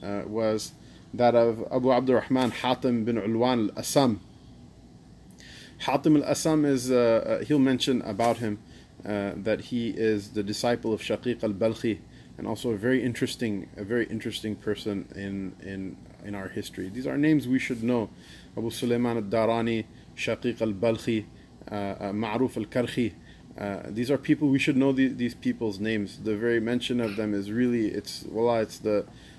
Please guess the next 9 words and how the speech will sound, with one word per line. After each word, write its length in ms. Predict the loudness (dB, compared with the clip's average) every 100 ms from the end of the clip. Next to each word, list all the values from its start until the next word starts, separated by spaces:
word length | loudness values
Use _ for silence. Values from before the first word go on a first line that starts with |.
| -10
occasion 480 | -6 0 0 0 0
of 200 | -2 -6 -16 -20 -14 -4
rahmah 320 | -4 -2 -4
coming 300 | -4 -2 -4
from 200 | -4 -4
Allah 220 | -2 -2
subhanahu 480 | -2 -8 -6 -4 -2
wa 80 | -2
ta'ala. 480 | -4 -2 0 0